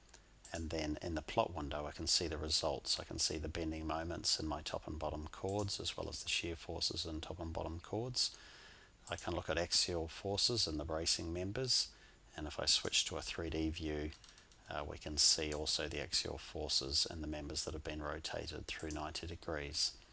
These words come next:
I can turn on the numerical display there, and the C and T suffix tells us which members are in compression or tension. If I go back to my moment diagram, I can double click on any member, for example, a top chord.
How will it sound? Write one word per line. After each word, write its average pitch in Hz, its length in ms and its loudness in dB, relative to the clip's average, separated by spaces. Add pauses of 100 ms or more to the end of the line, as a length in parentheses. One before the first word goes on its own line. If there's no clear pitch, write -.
(460)
I 87 60 -2
can 90 180 -2
turn 90 220 4
on 78 180 2
the 78 60 -4
numerical 78 500 0
display 78 500 2
there, 73 320 -2
and - 140 -2
the 78 100 -4
C - 320 8
and 73 200 -2
T 85 260 -2
suffix - 600 4
tells - 320 -4
us - 180 0
which - 220 -4
members 73 360 -4
are 73 120 -2
in 71 100 -6
compression - 680 -4 (140)
or 78 140 -4
tension. - 560 -4 (1400)
If - 120 -12
I 95 40 0
go 92 220 2
back - 260 0
to 85 200 0
my 73 180 0
moment 85 400 0
diagram, 73 560 0
I 73 80 -6
can 82 160 -4
double 85 340 -2
click - 280 -2
on 87 120 0
any 78 220 -2
member, 82 400 -2
for - 160 -4
example, 80 500 -2
a 80 60 -2
top - 300 -4
chord. 78 420 -2